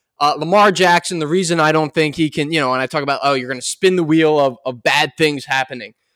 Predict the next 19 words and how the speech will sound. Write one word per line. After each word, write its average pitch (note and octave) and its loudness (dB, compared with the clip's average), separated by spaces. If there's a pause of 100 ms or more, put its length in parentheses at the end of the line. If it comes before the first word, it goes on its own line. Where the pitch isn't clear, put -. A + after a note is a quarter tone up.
(240)
For G3+ -8
that A#3 -10
player C4 -10
for - -18
Dallas, F3 -4
and B2 -12
it's - -12
not C#3+ -6
a E3 -8
player, F#3+ -6
it's C3+ -8
their D#3 -4
coach, - -10
it's G#2 -20
their A#2 -18
head C3+ -20
coach, - -20
Mike C3 -12
McCarthy. A2+ -14